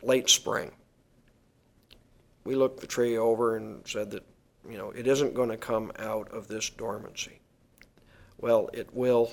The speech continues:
it'll struggle out of dormancy, but Alan predicted that it would, uh, wilt,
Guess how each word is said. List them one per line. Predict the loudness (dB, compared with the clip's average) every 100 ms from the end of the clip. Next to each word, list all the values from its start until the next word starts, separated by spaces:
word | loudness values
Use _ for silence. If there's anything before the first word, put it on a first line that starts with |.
| -4
it'll | -8 -2
struggle | 4 10 10 8
out | 2 0
of | -2
dormancy, | -8 -8 -8 -8 -10 -12 -20 -20 -20 -20 -20 -20 _ _ -2
but | 2
Alan | 8 8 8
predicted | 4 0 -2 -4 -6
that | -2
it | -2 -2
would, | -4 -6 -16 -20 _ _ _
uh, | -10 -8 -8 2
wilt, | 10 10 10